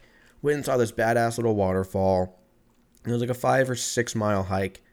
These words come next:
Um, so I'm all in, dude. I'm fucking ready to go. I'm ready to go full, you know, crazy person. I'm trying to, like, go on hiking trips and, like, do mushrooms and look at fucking mooses. Mooses? Meese? Multiple moose?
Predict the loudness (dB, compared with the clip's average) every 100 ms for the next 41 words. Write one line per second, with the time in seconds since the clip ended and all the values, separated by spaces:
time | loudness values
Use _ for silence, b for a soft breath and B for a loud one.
0 | b b b b b _ -6 -4 -2 -4
1 | -4 -6 -8 -14 _ _ _ _ _ _
2 | _ -6 0 0 2 2 2 2 -2 -4
3 | -4 0 0 0 2 2 2 0 2 6
4 | 6 4 2 0 0 0 -2 -4 -8 2
5 | 6 6 6 6 4 2 -8 _ _ _
6 | _ _ _ -6 -4 -2 -2 -6 -10 0
7 | 2 2 0 -6 -6 -6 -8 -8 -4 -4
8 | -2 -2 -2 -4 -6 -4 -4 -4 -4 -2
9 | -2 -2 -4 0 0 0 -6 -8 -8 -6
10 | -6 -4 -4 -2 -2 0 0 -4 -4 -4
11 | -6 -8 -8 -6 -6 -2 -2 -2 -2 -4
12 | -4 -6 -6 2 2 2 0 -2 -2 2
13 | 2 2 -4 -10 B B _ _ _ _
14 | -2 -2 0 0 2 2 2 0 -4